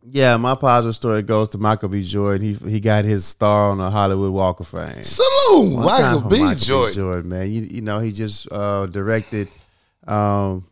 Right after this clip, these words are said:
Speaker 1: Creed three.
Speaker 2: Directed his ass off
Speaker 1: Um,
Speaker 2: on
Speaker 1: I'm
Speaker 2: Creed
Speaker 1: hearing
Speaker 2: three.
Speaker 1: good things about it.
Speaker 2: Yes, sir.
Speaker 1: Um,
Speaker 2: I love the anime, uh, homage. Salute.
Speaker 1: So, uh, shout out to him, man. He, he been grinding his ass off, and, uh,
Speaker 2: Man.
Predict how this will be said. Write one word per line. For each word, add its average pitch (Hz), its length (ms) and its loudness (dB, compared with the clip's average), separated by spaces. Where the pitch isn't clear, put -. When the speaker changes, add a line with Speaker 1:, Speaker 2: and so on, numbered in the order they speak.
Speaker 1:
Creed 123 380 2
three. 120 440 0
Speaker 2:
Directed 135 380 0
his 123 200 -2
ass 180 500 6
off 98 300 2
Speaker 1:
Um, 104 220 0
Speaker 2:
on 117 220 6
Speaker 1:
I'm 117 100 4
Speaker 2:
Creed 123 180 8
Speaker 1:
hearing 117 160 2
Speaker 2:
three. 117 200 4
Speaker 1:
good 113 100 0
things 117 340 2
about 110 380 6
it. 123 160 -2
Speaker 2:
Yes, 107 180 -2
sir. 147 540 4
Speaker 1:
Um, 98 560 2
Speaker 2:
I 151 100 2
love 156 220 6
the 139 80 0
anime, 143 300 2
uh, 135 840 2
homage. 139 640 0
Salute. 135 540 -2
Speaker 1:
So, 131 440 2
uh, 127 240 2
shout - 220 -2
out - 180 0
to 139 80 0
him, 139 240 0
man. 131 280 0
He, 131 200 -4
he 151 80 0
been 127 180 -2
grinding 123 380 2
his 113 100 -6
ass 113 320 2
off, 110 380 0
and, 98 200 -4
uh, 95 380 -2
Speaker 2:
Man. 92 240 -4